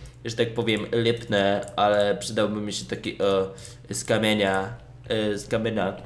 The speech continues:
Mówię jak jest. Mariusz Max Kolonko. Nie, Mariusz Max Kolonko, nie.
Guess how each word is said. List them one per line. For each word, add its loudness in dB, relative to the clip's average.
Mówię 10
jak 10
jest. 4
Mariusz 4
Max 0
Kolonko. 2
Nie, 2
Mariusz -2
Max -6
Kolonko, -4
nie. -6